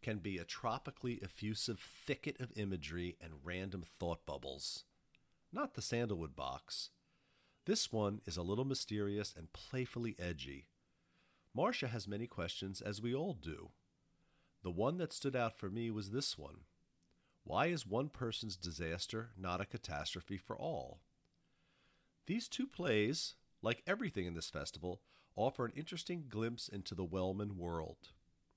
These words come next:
He plays with the convention of theater. He gets angry at the darkness of the human race. He confuses and challenges his audience.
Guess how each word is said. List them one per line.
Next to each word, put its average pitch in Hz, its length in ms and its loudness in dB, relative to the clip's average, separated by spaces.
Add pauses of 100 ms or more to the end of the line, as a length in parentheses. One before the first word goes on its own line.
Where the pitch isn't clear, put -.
(360)
He 117 100 -2
plays 151 500 4
with 139 100 2
the 131 80 -6
convention 110 540 0
of 113 80 -2
theater. 117 500 -2 (800)
He 107 100 -4
gets 98 300 0
angry 123 360 4
at 101 100 2
the 95 100 2
darkness 98 520 0
of 98 100 -4
the 92 60 2
human 98 360 0
race. 90 580 0 (580)
He 127 120 -2
confuses 104 1000 0
and 117 160 -2
challenges 113 560 2
his 82 140 -2
audience. 78 720 -4